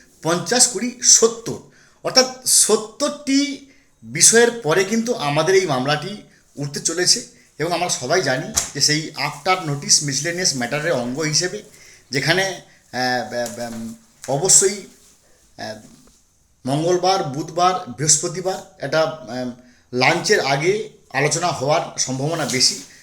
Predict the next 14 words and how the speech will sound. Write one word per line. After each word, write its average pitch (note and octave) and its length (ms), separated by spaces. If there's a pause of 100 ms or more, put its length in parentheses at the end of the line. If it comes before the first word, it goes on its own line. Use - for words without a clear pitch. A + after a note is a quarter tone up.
(180)
কারণ D#3+ 160
যেহেতু C#3+ 320
সেখানে D#3 240
বলেই C3 280
দেওয়া E3+ 260
আছে G3+ 240 (640)
যে D3 120
মঙ্গলবার, D#3+ 520
বুধবার, D3+ 420
বৃহস্পতিবার E3+ 500
কোনো D#3+ 380
রেগুলার C#3+ 540
মামলা, C#3 340
আহ, F#3 180